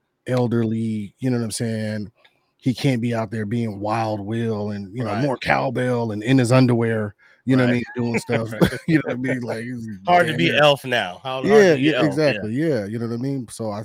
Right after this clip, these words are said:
Speaker 1: Yeah.
Speaker 2: feel like him capitalizing and, and understanding that,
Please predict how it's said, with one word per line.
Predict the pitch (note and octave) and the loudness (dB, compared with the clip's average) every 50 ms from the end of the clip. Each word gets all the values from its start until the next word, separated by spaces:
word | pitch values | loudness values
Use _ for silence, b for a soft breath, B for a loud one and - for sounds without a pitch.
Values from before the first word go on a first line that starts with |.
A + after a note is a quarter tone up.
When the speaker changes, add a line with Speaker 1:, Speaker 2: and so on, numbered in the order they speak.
| - - | -12 -12
Speaker 1:
Yeah. | - G#2+ | -14 -12
Speaker 2:
feel | - - A#2+ A2+ | -10 -8 -8 -6
like | A2 G#2+ G#2 | -6 -8 -6
him | G#2 B2+ A#2+ A2+ - | -6 -8 -8 -8 -10
capitalizing | - A2+ A2+ A2 A2 G#2 G#2 G#2+ G#2+ G#2 G2+ G#2 G2+ G2 | -10 -12 -12 -12 -14 -14 -12 -10 -10 -10 -10 -12 -12 -12
and, | F#2 E2 | -14 -14
and | D#2+ G2 G2 F#2+ - - | -16 -20 -20 -20 -16 -12
understanding | A#2+ A2+ G#2+ - - A2+ A2 G2+ G2+ G2+ | -12 -10 -10 -10 -10 -12 -12 -10 -12 -12
that, | G2 G2 F2 | -14 -14 -16